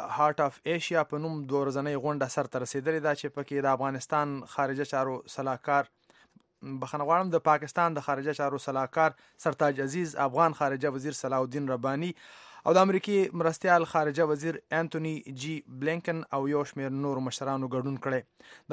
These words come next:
غونډې وروسته د پاکستان د خارجه چارو سلاکار سرتاج عزیز او افغان خارجه وزیر صلاح الدین رباني ګډه اعلامیه جاري کړې. په دغه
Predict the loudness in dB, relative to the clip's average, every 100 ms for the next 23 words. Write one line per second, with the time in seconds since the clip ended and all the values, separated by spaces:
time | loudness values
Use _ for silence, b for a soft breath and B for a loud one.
0 | 2 2 2 0 -2 0 0 0 -4 -4
1 | -2 2 0 0 -2 0 0 -2 -4 -4
2 | -2 -2 -2 -4 -4 -4 -4 0 0 0
3 | -6 -4 -4 -4 -6 -4 2 4 6 4
4 | 2 2 0 2 2 0 -2 -4 -2 0
5 | 0 0 -4 -2 0 2 0 -2 -2 2
6 | 2 2 0 -2 -2 0 0 -2 0 0
7 | 0 -10 -20 -20 -4 4 6